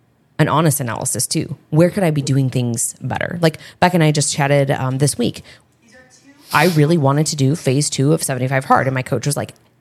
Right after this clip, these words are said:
"Hell to the no, Liz. Like, this is actually why I have a coach, 'cause I'll just, if I'm left to my own device, I'm gonna be out there doing that."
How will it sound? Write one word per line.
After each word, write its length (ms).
"Hell 320
to 180
the 80
no, 360
Liz. 460
Like, 360
this 280
is 140
actually 340
why 320
I 40
have 120
a 80
coach, 220
'cause 100
I'll 220
just, 260
if 80
I'm 160
left 160
to 60
my 120
own 120
device, 320
I'm 100
gonna 100
be 120
out 180
there 240
doing 180
that." 180